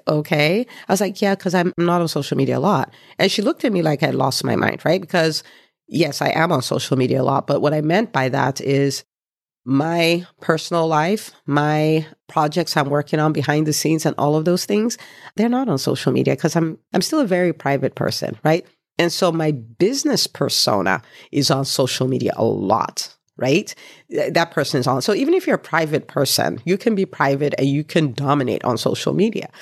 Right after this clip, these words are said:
You may just go like, "I don't know what to post. It's a waste of time. I've done it and it doesn't seem to be doing anything for my business." Today, I'm going to be showing you five ways to use social media, to strategically use social media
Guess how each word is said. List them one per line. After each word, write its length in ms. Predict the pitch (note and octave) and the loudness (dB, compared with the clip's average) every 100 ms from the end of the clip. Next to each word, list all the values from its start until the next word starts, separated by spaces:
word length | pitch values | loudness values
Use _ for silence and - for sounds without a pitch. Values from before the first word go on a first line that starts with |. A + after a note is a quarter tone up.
| - - | -20 -12
You 180 | - F3 | -2 0
may 140 | E3+ | 0
just 200 | D#3 D3+ | -2 -4
go 80 | - | 0
like, 140 | B2+ A#2+ | 0 2
"I 60 | |
don't 180 | B2+ C3 | 2 2
know 80 | B2+ | 0
what 140 | A#2 | 0
to 100 | C3+ | -2
post. 480 | - A3+ G#3 G#3+ - - | -2 0 2 0 -4 -8
It's 160 | C3+ | -4
a 80 | B2+ | 0
waste 260 | C3 A#2 - | 0 0 -2
of 120 | A2 | -4
time. 400 | - A3 G#3 G#3 | -2 0 0 0
I've 200 | D3 B2 | -2 -4
done 260 | - D#3+ F#3+ | -2 0 0
it 220 | F#3+ F#3+ | 0 0
and 140 | - C3+ | 0 0
it 60 | |
doesn't 240 | C#3+ C#3+ D3+ | 0 -2 -2
seem 180 | D#3 D3 | 0 0
to 120 | C#3 | -2
be 60 | |
doing 240 | C#3 C#3+ C#3+ | -2 0 2
anything 340 | C#3 C#3 C3+ | 2 0 -2
for 140 | C3+ A#2+ | -2 0
my 160 | A#2+ | 0
business." 460 | A#2 F#3+ F#3 F3+ - - - - | 2 0 2 -2 -2 -12 -20 -6
Today, 440 | D3+ C3 D3 F3+ | -4 2 2 2
I'm 140 | F3+ | -2
going 200 | E3 D3+ | 0 0
to 140 | D#3 F#3 | 0 -2
be 80 | G3+ | -2
showing 340 | - C#3 B2+ | 2 2 4
you 220 | A#2 B2+ - - - | 2 0 -4 -20 -16
five 560 | - - D#3+ F3 D#3+ | -8 -2 0 0 0
ways 320 | D#3 C#3+ C#3 - | 0 0 -2 -2
to 80 | C#3+ | -2
use 580 | C3 C3+ F3+ G3+ - - | 0 0 0 0 -4 -6
social 440 | - E3+ D#3+ - D3+ | -2 0 0 0 0
media, 300 | C#3+ A#2+ - | 2 0 0
to 160 | D3+ | 0
strategically 1200 | - - - D#3+ - - A#3+ B3+ A3 F#3+ - D#3 | 0 -4 0 -2 -2 -4 0 0 0 -2 0 -2
use 320 | C#3+ C#3 C3+ | 0 0 0
social 360 | - C#3 - D3+ | 0 0 0 0
media 380 | C3+ B2+ A2+ | 0 2 0